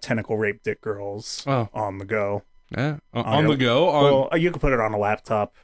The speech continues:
Speaker 1: That just came out of my mouth. <laughs> Those types of things go on my laptop.
Speaker 2: <laughs> Oh, man, that's great. Put it on a flash drive.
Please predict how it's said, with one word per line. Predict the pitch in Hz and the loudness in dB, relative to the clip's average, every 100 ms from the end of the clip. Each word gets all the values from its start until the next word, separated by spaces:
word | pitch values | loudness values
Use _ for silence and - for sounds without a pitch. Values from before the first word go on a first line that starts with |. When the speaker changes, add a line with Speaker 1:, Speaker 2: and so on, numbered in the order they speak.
| - | -2
Speaker 1:
That | 131 | -2
just | 127 110 | 0 -4
came | 117 104 | -4 -4
out | 101 | -4
of | 98 | -6
my | 98 | -6
mouth. | 101 101 - _ _ _ _ - | -6 -6 -8 _ _ _ _ -10
<laughs> | - - - _ - - - - _ - _ - | -10 -10 -20 _ -20 -20 -20 -20 _ -20 _ 0
Those | 170 - | 2 4
types | 170 139 - | 2 2 0
of | 120 | 0
things | 120 113 | 0 0
go | - 110 | 0 0
on | |
my | 104 | 0
laptop. | 104 104 - - 107 269 294 233 | 0 -2 -2 0 0 2 0 -2
Speaker 2:
<laughs> | 285 151 - | -4 -10 -4
Oh, | 202 202 175 143 123 - | 0 2 2 0 -6 -8
man, | 143 135 120 | -4 -2 -2
that's | 127 - | -4 -6
great. | - 117 - _ - | -2 -2 -2 _ -2
Put | 170 | 2
it | |
on | 151 131 | 2 2
a | |
flash | - 123 135 - | 0 -2 -2 0
drive. | 147 135 139 147 - | 2 4 4 2 -4